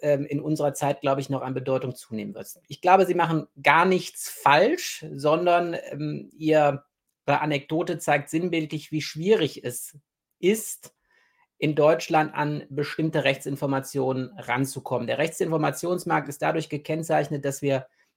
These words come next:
teilweise kostenfreie Angebote haben und dass wir auf der anderen Seite kostenpflichtige Angebote haben. Die kostenfreien Angebote haben unterschiedliche Urheber. Mal ist es der Bund, mal sind es die Länder,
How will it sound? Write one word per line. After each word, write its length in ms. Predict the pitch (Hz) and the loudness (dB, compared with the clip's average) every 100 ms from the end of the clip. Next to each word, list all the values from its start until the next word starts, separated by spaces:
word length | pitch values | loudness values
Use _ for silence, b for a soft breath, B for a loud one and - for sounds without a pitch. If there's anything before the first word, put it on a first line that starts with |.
| _ | _
teilweise 400 | - 143 135 127 | -2 2 2 2
kostenfreie 800 | 131 139 135 - 117 - 143 196 | -2 -4 -4 -8 -12 0 2 4
Angebote 640 | 185 196 190 185 185 185 160 | 2 0 0 0 -2 -4 -4
haben 400 | 180 185 196 185 208 | -4 -2 -4 -8 -10
und 100 | 139 | -8
dass 140 | 131 | -8
wir 120 | 110 | -6
auf 100 | 131 | -8
der 120 | - | -10
anderen 260 | 131 143 139 | -6 -4 -2
Seite 220 | 127 127 | -2 -4
kostenpflichtige 920 | - 143 - 139 - 165 - 143 - | -6 -6 -6 -10 -6 -6 -6 -10 -10
Angebote 580 | 110 107 110 - - 123 | -10 -12 -14 -20 -20 -18
haben. 240 | - - _ _ b b b b b | -18 -18 _ _ b b b b b
Die 80 | - | -6
kostenfreien 760 | 151 151 - 131 - 147 190 | -2 -2 -4 -8 2 4 4
Angebote 960 | - 185 190 165 170 190 190 185 175 156 _ _ _ _ _ - | 4 0 0 0 4 2 4 2 0 -4 _ _ _ _ _ -4
haben 120 | 139 | -2
unterschiedliche 760 | 151 165 156 143 147 139 123 143 | 0 2 2 0 -2 -4 -4 -4
Urheber. 680 | 175 202 190 185 180 170 160 | 2 4 6 4 4 4 2
Mal 320 | 139 139 131 | 2 0 -2
ist 180 | 131 131 | -6 -6
es 140 | 127 | -6
der 140 | - 127 | -4 -4
Bund, 580 | 175 196 202 202 202 | 2 4 4 2 -2
mal 360 | 143 139 143 143 | -4 0 0 -2
sind 220 | 139 135 | -4 -6
es 220 | 123 - | -6 -12
die 140 | - 127 | -10 -2
Länder, 640 | 143 190 190 185 190 202 | 0 0 2 4 2 0